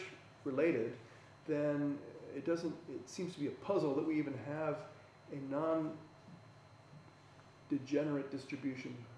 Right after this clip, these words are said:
of observed wages, because as information gets out there, firms learn, and if, in the case we considered the,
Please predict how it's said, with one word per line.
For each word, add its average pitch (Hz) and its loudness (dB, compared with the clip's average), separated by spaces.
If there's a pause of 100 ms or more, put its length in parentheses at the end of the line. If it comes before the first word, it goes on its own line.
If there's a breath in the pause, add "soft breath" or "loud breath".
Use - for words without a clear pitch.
(160)
of 123 -6 (180)
observed 123 -2
wages, 139 2
because 127 -4
as 117 -6
information 139 0
gets 120 -4
out 160 4
there, 139 4 (320 loud breath)
firms 156 2
learn, 147 6 (560 loud breath)
and 147 4
if, 143 4 (200)
in 135 -2
the 139 -2
case 175 6
we 147 6
considered 143 2
the, 117 0